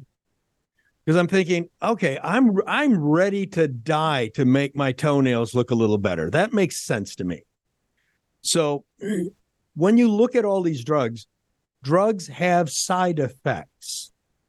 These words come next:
because you're putting, you're putting a, a s-, a chemical in your body that your body's not used to having.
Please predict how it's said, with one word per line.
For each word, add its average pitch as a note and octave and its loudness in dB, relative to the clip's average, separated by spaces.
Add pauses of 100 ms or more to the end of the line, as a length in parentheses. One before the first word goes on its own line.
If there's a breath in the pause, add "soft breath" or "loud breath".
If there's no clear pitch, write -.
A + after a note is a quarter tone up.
(500)
because C#3+ 0
you're E3 4
putting, E3 0 (320)
you're C#3 2
putting G3 0
a, D3+ 2 (340)
a C3+ 2
s-, - -4
a C3+ 0
chemical G3+ 2
in E3 0
your D3+ 2
body D3+ 0
that C3 0
your C3 0
body's C#3+ -2
not C#3 0
used C3+ 0
to - 0
having. G2+ -4